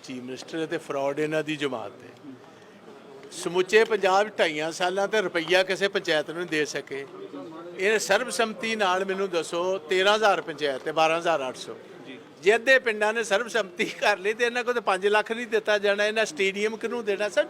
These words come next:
Speaker 1: ਝੂਠ ਬੋਲਣ ਦਾ ਠੇਕਾ ਪੀ ਐਚ ਡੀ ਲਈ ਹੈ। ਇਹਨਾਂ ਨੂੰ ਪਤਾ ਹੁਣ ਅਗਲਾ ਝੂਠ ਛੇ ਮਹੀਨੇ ਬਾਅਦ ਬੋਲਣਾ ਪਏਗਾ।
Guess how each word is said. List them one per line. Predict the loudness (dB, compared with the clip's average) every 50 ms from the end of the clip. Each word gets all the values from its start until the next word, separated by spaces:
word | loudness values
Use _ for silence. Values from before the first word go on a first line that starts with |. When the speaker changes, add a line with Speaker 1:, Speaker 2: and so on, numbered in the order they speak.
| -4
Speaker 1:
ਝੂਠ | -8 -8 -6 -6 -6 -4
ਬੋਲਣ | -2 0 0 0 0 -2 -2
ਦਾ | 0 0 -2 -2 -2 -8 -14 -18 -10 -2
ਠੇਕਾ | 0 0 2 2 2 0
ਪੀ | 0 2 2 4
ਐਚ | 4 4 2
ਡੀ | -2 -4 -2
ਲਈ | 2 2 2 2 0 -2 -6 -8
ਹੈ। | -10 -12 -14 -16 -18 -18 -18 -18 -16 -4 0
ਇਹਨਾਂ | 2 4 6 6
ਨੂੰ | 6 4
ਪਤਾ | 4 4 4 4 4
ਹੁਣ | 4 4 2
ਅਗਲਾ | 4 6 4 4
ਝੂਠ | 4 2 -2 -4 -4 -2
ਛੇ | 0 2 2 2
ਮਹੀਨੇ | 2 0 -2 0
ਬਾਅਦ | 2 4 4 4 4
ਬੋਲਣਾ | 2 0 0 0 0 0 -2 -2
ਪਏਗਾ। | -2 -2 -4 -4 -4 -8 -12